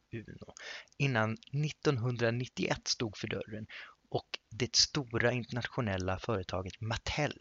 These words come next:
köpte rättigheterna till Uno. Under tiden som Bob Tesak och hans partner hade varit vårdnadshavare för Uno så hade de byggt ett väldigt stort företag.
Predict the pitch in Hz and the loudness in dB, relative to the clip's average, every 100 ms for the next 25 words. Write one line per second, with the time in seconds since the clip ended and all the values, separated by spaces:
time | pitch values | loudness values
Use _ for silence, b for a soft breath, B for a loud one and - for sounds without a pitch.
0 | - - 123 - - - - - - - | 2 2 2 -2 -4 -4 -4 -8 -12 -10
1 | - - - - - - - _ - _ | -12 -10 -14 -14 -18 -20 -20 _ -20 _
2 | _ B B B B - 135 160 160 151 | _ B B B B 2 4 6 4 2
3 | - 117 107 107 104 - 95 98 - _ | 2 2 0 0 2 2 0 -4 -8 _
4 | 117 104 - 110 - - - - - 98 | 0 2 0 0 2 0 -2 -8 -2 -2
5 | - 107 104 107 101 107 104 101 92 87 | 0 0 0 -2 -4 -4 -2 -2 -2 -6
6 | - - B B - 135 110 101 - 117 | -8 -10 B B 6 8 8 4 4 6
7 | 113 110 101 110 101 92 90 - 92 95 | 6 6 2 0 -2 -6 -4 -4 -2 -4
8 | 98 95 90 - _ - 107 - - - | -4 -4 -6 -10 _ -8 -6 -6 -8 -10
9 | - 110 107 - - - - - - - | -6 0 0 -2 -6 -6 -8 -10 -8 -8
10 | - - - | -8 -10 -10